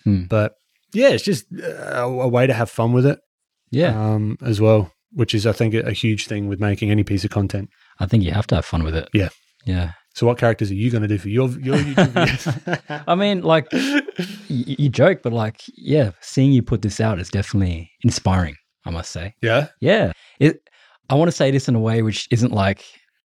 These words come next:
Speaker 1: 'cause when I was, you know, when you showed me the video the other day and we
Speaker 2: Yeah.
Speaker 1: went through and I gave you some notes.
Speaker 2: Yeah.
Speaker 1: It inspired me to, like, make something.
Speaker 2: Yeah.
Speaker 1: It wasn't,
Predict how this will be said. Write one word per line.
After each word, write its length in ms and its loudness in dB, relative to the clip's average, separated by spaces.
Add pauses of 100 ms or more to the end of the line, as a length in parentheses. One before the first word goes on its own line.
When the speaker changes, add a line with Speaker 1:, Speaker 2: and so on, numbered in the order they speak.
Speaker 1:
'cause 180 0
when 140 4
I 60 4
was, 260 0
you 60 -4
know, 120 -2
when 140 0
you 80 2
showed 200 2
me 100 6
the 80 2
video 520 -2 (240)
the 120 4
other 140 2
day 360 -6
and 100 -12
we 60 0
Speaker 2:
Yeah. 80 4
Speaker 1:
went 140 -4
through 300 -2 (200)
and 140 -2
I 100 2
gave 160 -2
you 60 -14
some 140 -4
notes. 380 -8
Speaker 2:
Yeah. 200 2 (640)
Speaker 1:
It 140 4
inspired 460 2
me 140 2
to, 120 -4
like, 180 -2
make 180 2
something. 360 -8 (160)
Speaker 2:
Yeah. 260 2 (100)
Speaker 1:
It 60 -4
wasn't, 360 4